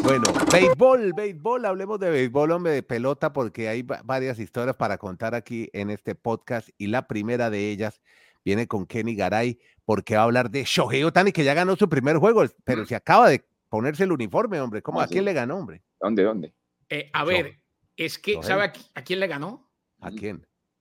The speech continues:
Speaker 2: Ganó una contratación para los Dodgers.
Speaker 1: Ah, ya, yo pensé que ya había jugado y había
Speaker 2: Eh,
Speaker 1: ganado.
Speaker 2: p-, no, pero prácticamente jugó. Tyler Glasnow, que firmó con los Dodgers de Los Ángeles.
Speaker 3: Y Margot.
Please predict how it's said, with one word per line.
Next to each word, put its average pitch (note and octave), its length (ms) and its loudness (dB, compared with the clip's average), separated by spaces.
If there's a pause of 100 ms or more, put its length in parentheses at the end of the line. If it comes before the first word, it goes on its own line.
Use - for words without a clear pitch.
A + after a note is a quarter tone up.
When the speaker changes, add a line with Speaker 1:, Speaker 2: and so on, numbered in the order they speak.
(520)
Speaker 2:
Ganó D3 340 -4
una F#3+ 200 0
contratación D3+ 600 -4
para F3+ 180 0
los B2+ 140 -8
Dodgers. F3+ 540 -4 (240)
Speaker 1:
Ah, A#2 500 0 (320)
ya, F#2 200 -10
yo F#2+ 100 -12
pensé G#2 160 -16
que B2+ 120 -6
ya B2 80 0
había C3 160 2
jugado G#2 520 0 (160)
y E2+ 80 -16
había F#2 160 -6
Speaker 2:
Eh, - 40 -6
Speaker 1:
ganado. A2+ 380 -6
Speaker 2:
p-, - 180 -12
no, G#3 140 -4
pero F3 220 -2
prácticamente F#3+ 520 0
jugó. F3 440 -2 (880)
Tyler A#3 360 4
Glasnow, D3+ 600 -2
que D3 160 -8
firmó D3 560 -6 (1400)
con D3+ 200 -4
los D#3 100 -2
Dodgers F3+ 240 -2
de G3 80 0
Los F#3+ 160 -2
Ángeles. C#3+ 480 -8
Speaker 3:
Y F#2+ 80 -2
Margot. F#2 580 0